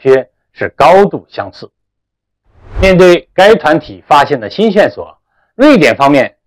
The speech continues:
出来紧急进行澄清，表示不排除可能是其他潜水员掉落的靴子。可问题是啊，那得是多么不专业的深海潜水员才能把靴子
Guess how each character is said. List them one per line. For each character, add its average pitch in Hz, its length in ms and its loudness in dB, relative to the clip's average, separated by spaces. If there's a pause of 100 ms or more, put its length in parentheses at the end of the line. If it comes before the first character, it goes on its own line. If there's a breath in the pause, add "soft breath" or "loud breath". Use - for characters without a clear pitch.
出 156 100 0
来 151 140 2
紧 101 400 -12
急 190 260 -6
进 180 180 -6
行 104 180 -12
澄 117 180 -12
清， 185 240 -8 (420)
表 175 160 0
示 208 320 -2 (240)
不 277 220 4
排 143 180 -2
除 151 220 -2
可 - 160 -14
能 117 120 -4
是 110 280 -8
其 202 240 -4
他 247 260 -2
潜 131 240 -6
水 113 140 -10
员 92 240 -14 (280)
掉 175 200 2
落 95 200 -4
的 80 160 -20
靴 95 280 -16
子。 - 120 -20 (300)
可 - 100 -4
问 208 160 2
题 175 120 2
是 170 140 0
啊， 135 220 -2 (560)
那 196 200 0
得 127 160 -8
是 160 180 -2
多 123 240 0
么 285 140 4
不 214 160 -2
专 269 280 4
业 269 140 4
的 120 140 0
深 156 180 -2
海 113 160 -4
潜 123 240 -6
水 104 120 -16
员 95 280 -12 (300)
才 135 100 0
能 131 140 0
把 87 180 -6
靴 160 260 0
子 - 140 -6